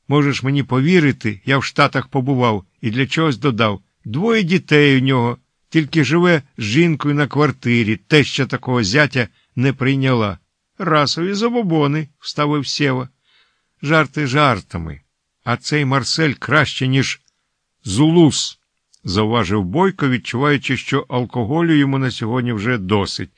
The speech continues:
хоча після вчорашніх пригод Ірка навряд чи чимось йому закине через коньячно-пивні випари. "Отже,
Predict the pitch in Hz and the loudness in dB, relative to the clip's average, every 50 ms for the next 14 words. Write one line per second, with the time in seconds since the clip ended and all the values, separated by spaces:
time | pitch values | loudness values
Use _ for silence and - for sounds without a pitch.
0 | _ - - - - _ _ - 110 - - 143 131 127 - 135 117 - - 131 | _ -20 -20 -20 -20 _ _ -8 -4 -2 0 0 0 0 -2 -4 -4 -2 -2 -4
1 | 113 98 - - 113 120 156 165 147 - - - 131 117 - _ - 120 117 98 | -4 -2 -2 -2 -2 0 0 -2 -2 -4 -6 -6 -8 -8 -8 _ -6 -6 -4 -2
2 | 120 135 123 - _ _ _ _ _ _ _ _ 135 127 123 104 _ - 123 131 | 0 -2 -2 -2 _ _ _ _ _ _ _ _ 2 2 2 0 _ -4 -2 0
3 | 147 151 143 147 131 110 98 - - 110 90 - - 135 127 120 117 - - _ | 2 2 4 4 4 2 0 -2 -10 -10 -8 -4 -2 0 0 0 -2 -4 -6 _
4 | _ _ _ _ _ _ 117 117 123 120 92 98 117 - _ - 143 156 160 143 | _ _ _ _ _ _ -2 0 0 0 2 0 -2 -2 _ 0 0 2 2 2
5 | 120 107 - - 123 123 117 - - - _ - 107 117 107 95 113 135 131 - | 0 -2 -2 -2 0 0 0 -2 -6 -10 _ -2 0 0 2 2 2 2 2 0
6 | - - 117 120 104 _ - 113 107 113 120 123 120 107 104 117 113 95 - 104 | -4 -4 -4 -4 -4 _ -2 -2 -2 0 0 0 0 2 2 2 2 2 0 -4
7 | 101 98 98 92 _ _ _ _ _ _ _ _ _ _ _ _ _ _ - 127 | -2 -2 -4 -6 _ _ _ _ _ _ _ _ _ _ _ _ _ _ 0 2
8 | 156 190 185 175 175 175 190 220 226 214 | 2 2 2 0 0 4 6 6 6 4